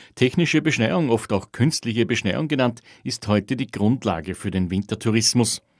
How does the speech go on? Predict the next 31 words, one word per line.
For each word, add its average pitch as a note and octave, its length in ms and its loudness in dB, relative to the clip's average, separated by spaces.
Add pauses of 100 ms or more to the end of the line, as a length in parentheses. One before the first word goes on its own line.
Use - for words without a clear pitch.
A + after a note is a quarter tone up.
(340)
Ohne C3 160 0
diese C3 300 0
wären A2 200 2
Skigebiete A2+ 600 -2
den G2 200 0
gestiegenen G2+ 540 0
Anforderungen G2+ 840 0
nicht - 280 -2
mehr F2 120 -2
gewachsen. G2 680 -4 (120)
Bei F#2+ 80 -2
der F2 160 -4
technischen A#2 560 0
Schneeerzeugung C3+ 760 0 (200)
produzieren C#3 460 -2
sogenannte B2+ 520 -2
Nukleatoren B2 920 0 (180)
ein F#2 140 -2
Gemisch G2+ 400 0
aus - 220 -4
Wasser E2+ 380 -4
und B2+ 300 -6
Druckluft, B2+ 500 2 (340)
das - 180 -6
bei G2 100 -4
der F2 120 -4
Ausbringung C#3+ 540 0 (200)
in B2 100 -4
die A#2+ 120 0
Atmosphäre A2+ 760 -2
Schneekerne, E2+ 840 -4